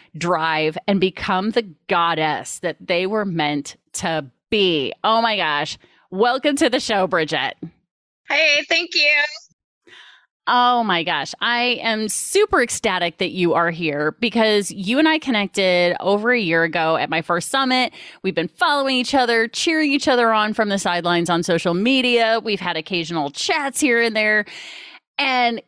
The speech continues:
Speaker 1: you've just been taking this new business with Cove Creek,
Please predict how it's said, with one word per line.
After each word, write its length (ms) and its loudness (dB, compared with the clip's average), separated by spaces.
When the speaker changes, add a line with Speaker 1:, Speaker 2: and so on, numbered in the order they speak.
Speaker 1:
you've 420 0
just 540 -2
been 580 0
taking 480 0
this 240 2
new 580 4
business 640 0
with 140 -4
Cove 340 -2
Creek, 600 0